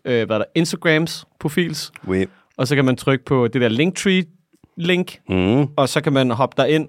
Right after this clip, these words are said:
Speaker 1: og donere, hvis man også har lyst til det. Øh, hvis man ikke har lyst til det, så forstår vi det udmærket. Bare, øh, tusind tak.
Speaker 2: Ja, tak, og det er fandme mange efterhånden, der har skrevet sig op. Det er sgu ret nice.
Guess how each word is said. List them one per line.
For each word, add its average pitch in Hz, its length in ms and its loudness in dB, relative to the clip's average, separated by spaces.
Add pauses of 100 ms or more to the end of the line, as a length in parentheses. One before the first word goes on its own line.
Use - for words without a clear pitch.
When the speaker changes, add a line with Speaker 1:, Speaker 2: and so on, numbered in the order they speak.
(120)
Speaker 1:
og 131 240 0
donere, 139 260 2
hvis 135 220 -4
man 127 100 0
også 117 160 0
har 110 80 -4
lyst 101 120 -6
til 101 100 -10
det. 80 120 -10 (600)
Øh, 113 440 4
hvis 123 140 -4
man 135 100 2
ikke 139 120 2
har 127 40 0
lyst 131 120 -2
til 143 100 -2
det, 143 80 -10 (180)
så - 140 -8
forstår 117 240 -2
vi 110 80 -2
det 113 60 0
udmærket. 104 360 -4 (1040)
Bare, 117 380 4
øh, 95 240 0 (100)
tusind 110 220 -8
tak. 87 160 -8 (560)
Speaker 2:
Ja, 104 180 2
tak, 113 280 0
og 98 100 0
det 90 80 2
er 78 40 0
fandme 131 240 2
mange 117 320 2
efterhånden, 131 320 0
der 135 40 2
har 123 60 2
skrevet 110 240 0
sig 95 100 0
op. 135 180 0
Det 117 60 0
er 107 40 2
sgu - 160 -10
ret 131 320 0
nice. 160 240 -4